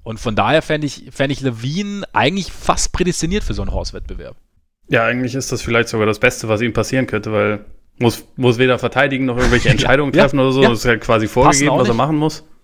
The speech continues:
Speaker 2: Ist wahrscheinlich ziemlich perfekt für ihn, das
Speaker 1: Ja.
Speaker 2: stimmt.
Speaker 1: Von daher, also es wär, wär jetzt mal so, so auf den ersten Blick mein Favorit. Wen, wen hättest du?
Speaker 2: Ja, ich, ich hab, als ich darüber nachgedacht habe, eher so ein bisschen überlegt, was sind,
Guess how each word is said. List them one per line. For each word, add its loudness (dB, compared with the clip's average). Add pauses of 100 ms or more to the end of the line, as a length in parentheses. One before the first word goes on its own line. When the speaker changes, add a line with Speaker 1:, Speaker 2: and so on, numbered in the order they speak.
(240)
Speaker 2:
Ist -2
wahrscheinlich 0
ziemlich -6
perfekt -6
für -16
ihn, -12
das 0
Speaker 1:
Ja. 0
Speaker 2:
stimmt. -10 (320)
Speaker 1:
Von -10
daher, 2
also -6
es -10
wär, -4
wär 2
jetzt -4
mal 2
so, -2
so -6
auf -6
den -8
ersten -4 (160)
Blick -4
mein 2
Favorit. -4
Wen, -8
wen -2
hättest -2
du? -6 (1080)
Speaker 2:
Ja, 2
ich, 2 (160)
ich -2
hab, -4 (100)
als 2
ich -6
darüber 2
nachgedacht 2
habe, 2
eher 2
so -4
ein 0
bisschen -2
überlegt, 0
was 0
sind, -2